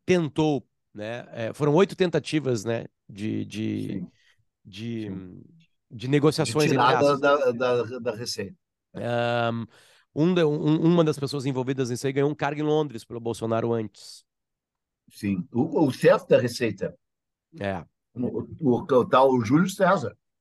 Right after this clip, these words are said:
Speaker 2: Mas não é aquele que a gente tava falando, é outro Júlio César.
Speaker 1: Ontem a gente conversou
Speaker 2: Bem
Speaker 1: com um
Speaker 2: louco.
Speaker 1: cara, um cara que trabalha nisso,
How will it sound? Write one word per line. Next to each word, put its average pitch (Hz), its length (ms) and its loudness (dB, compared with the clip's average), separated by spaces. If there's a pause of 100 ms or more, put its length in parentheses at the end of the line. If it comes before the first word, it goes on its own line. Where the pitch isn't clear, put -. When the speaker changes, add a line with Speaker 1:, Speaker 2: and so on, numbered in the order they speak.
(120)
Speaker 2:
Mas 101 160 -2
não 104 160 -4
é 131 100 4
aquele 160 220 -4
que 185 60 -6
a 175 40 -6
gente 175 120 -6
tava 185 160 -6
falando, 160 300 -6
é 98 80 -2
outro 120 280 0
Júlio 156 160 -6
César. 131 320 -6 (440)
Speaker 1:
Ontem 165 240 2
a - 20 6
gente 196 160 0
conversou 170 300 4
Speaker 2:
Bem 127 80 6
Speaker 1:
com 139 60 4
um - 20 6
Speaker 2:
louco. 151 100 0
Speaker 1:
cara, 151 460 2
um 120 80 -4
cara 135 180 -2
que 139 100 -10
trabalha 113 440 -2
nisso, 113 440 -8